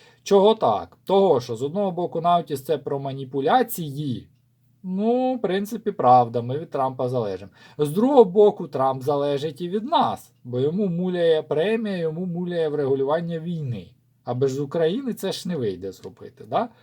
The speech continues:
Тому тут така, знаєте, співзалежність є. Ми залежимо від Трампа, він в якійсь мірі залежить від нас. Ну,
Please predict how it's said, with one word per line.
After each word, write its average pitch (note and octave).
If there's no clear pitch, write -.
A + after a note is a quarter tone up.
Тому G3
тут A#3+
така, -
знаєте, C#3+
співзалежність F#3+
є. G2
Ми C#3
залежимо E3+
від F3
Трампа, B3
він G#3
в F#3+
якійсь D#3+
мірі F#3+
залежить D3+
від C#3
нас. F#2
Ну, F3